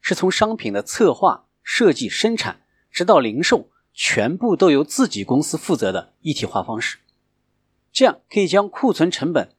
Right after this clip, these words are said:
废品损失、缺货损失降到最低，同时又能够控制零售价格，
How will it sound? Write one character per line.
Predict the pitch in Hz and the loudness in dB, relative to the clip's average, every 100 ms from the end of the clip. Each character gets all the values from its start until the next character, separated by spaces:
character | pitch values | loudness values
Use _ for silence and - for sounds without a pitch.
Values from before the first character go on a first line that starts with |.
| _ _ | _ _
废 | - 240 | -2 0
品 | 127 135 | 0 -2
损 | - 98 | -2 -4
失、 | - 180 - _ _ _ | -2 -2 -6 _ _ _
缺 | - 220 | -2 2
货 | 226 240 | 4 4
损 | 160 107 | 2 -2
失 | 95 151 160 | -2 -2 -4
降 | - 151 | -4 -2
到 | |
最 | 110 143 | -2 -4
低， | 117 147 - _ _ _ | -4 -8 -10 _ _ _
同 | - 180 226 | 0 2 2
时 | - 196 _ | 0 -6 _
又 | 208 | 0
能 | 175 | 2
够 | 160 180 | 2 2
控 | - 214 | 0 -2
制 | 160 160 107 _ | 0 -2 -4 _
零 | - 123 | -6 -2
售 | 151 | -2
价 | 175 160 | -2 -4
格， | - 90 | -6 -12